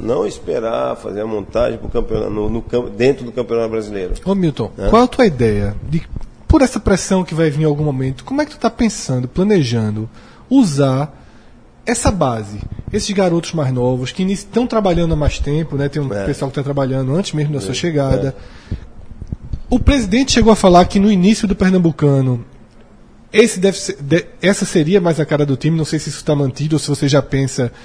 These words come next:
Speaker 2: em começar o Pernambucano colocando alguns reforços, mas como é que você tá pensando em usar esses meninos, testar? Porque o que é que a gente viu em dois mil e dezoito no esporte?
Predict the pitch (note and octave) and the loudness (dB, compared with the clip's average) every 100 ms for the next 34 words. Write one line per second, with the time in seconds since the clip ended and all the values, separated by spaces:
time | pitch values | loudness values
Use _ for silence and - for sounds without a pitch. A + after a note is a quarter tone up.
0 | - - C3+ D3 C#3 C#3 C3+ C#3 C3+ A#2+ | -16 -12 -2 0 0 0 0 0 -2 -2
1 | C#3 C3 A2+ - D3+ C#3 C3+ C3+ B2 B2+ | -4 -4 -8 -6 0 0 0 -2 -2 -2
2 | D3 - B2 B2 B2+ D3 - - - - | -2 -2 0 0 -2 -6 -8 -18 -20 -20
3 | - - - D4+ - - E4 - D#4 D4 | -20 -20 -4 -2 -2 -2 -2 -2 -4 -4
4 | C#4+ B3+ - G#3+ G#3 C#3 C3 B2+ D#3+ - | -2 -2 0 0 2 0 2 2 0 -4
5 | - - G#3+ A3+ A3+ B3 G#3+ D#3+ C#3 B2+ | -16 -8 -2 0 4 4 4 2 0 -4
6 | - E3+ - D#3+ D#3 G#3+ B3+ A#3 C#4+ C4+ | -2 -2 0 -2 0 -2 -2 -2 -2 -2
7 | A#3+ A3 D#3+ F3 F3+ E3+ D3+ E3 E3 C#3 | -2 -2 2 2 4 4 4 2 4 4
8 | C#3 C#3 E3 - B2 G2+ F#2 G2+ | 2 0 -2 -2 -4 -4 -6 -6